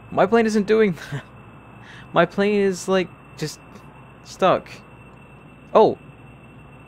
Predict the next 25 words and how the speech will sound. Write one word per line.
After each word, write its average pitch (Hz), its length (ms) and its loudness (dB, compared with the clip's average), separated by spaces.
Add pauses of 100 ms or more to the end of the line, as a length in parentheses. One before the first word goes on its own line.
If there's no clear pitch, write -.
What? 208 280 0 (2000)
Okay. 160 500 4 (320)
Was 170 100 -12
I 196 100 0
doing... 196 260 -2 (260)
Can 185 160 -2
planes 233 240 -2
do - 140 -6
burnouts? 233 600 0 (960)
Was, 180 140 -10 (640)
what? 240 260 -2 (880)
I - 60 -2
don't 214 160 2
even 202 140 2
know. 202 160 4
Take 196 240 -2
off. 180 220 0 (240)
Come 156 100 -8
on, 123 120 -4
take 131 200 -4
off, 123 160 -4
take 117 160 -12
off, 113 160 -6
take - 160 -10
off. 117 120 -6